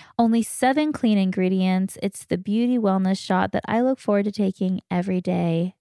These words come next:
It is delicious. There's no G M O, there's no soy, no refined sugars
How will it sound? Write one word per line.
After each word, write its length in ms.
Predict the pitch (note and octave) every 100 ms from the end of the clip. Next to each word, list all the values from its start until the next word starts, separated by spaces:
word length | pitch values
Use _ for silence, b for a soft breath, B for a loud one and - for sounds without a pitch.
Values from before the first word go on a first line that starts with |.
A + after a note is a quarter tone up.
| _
It 120 | E3+
is 160 | F3 F3
delicious. 640 | E3+ E3+ D#3+ - E2 - - B B B -
There's 240 | F#3 F3+
no 220 | F#3 F3+
G 200 | F#3 G#3+
M 140 | G#3 G#3
O, 380 | F#3+ F#3+ F#3+ G3+ -
there's 180 | F#3 F3+
no 180 | F3+ G3+
soy, 600 | - F#3+ F3+ F3 F3+ G#3+
no 260 | G3 F3
refined 400 | F#3 G#3 G#3+ G#3+
sugars 540 | G#3+ F#3+ F#3 F3+ F3+